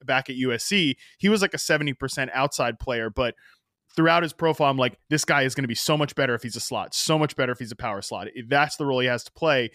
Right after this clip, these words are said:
And I, I've, I called him Bud Light Cooper Kupp since, like, he was back at U S C, and he's been kinda, like, the next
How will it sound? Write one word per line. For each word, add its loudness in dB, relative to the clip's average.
And -6
I, -4
I've, -2
I 0
called 0
him -6
Bud 0
Light -2
Cooper -4
Kupp -2
since, -8
like, -4
he -6
was -4
back 0
at -6
U 0
S -4
C, -2
and 0
he's 2
been 4
kinda, 2
like, 0
the 0
next -4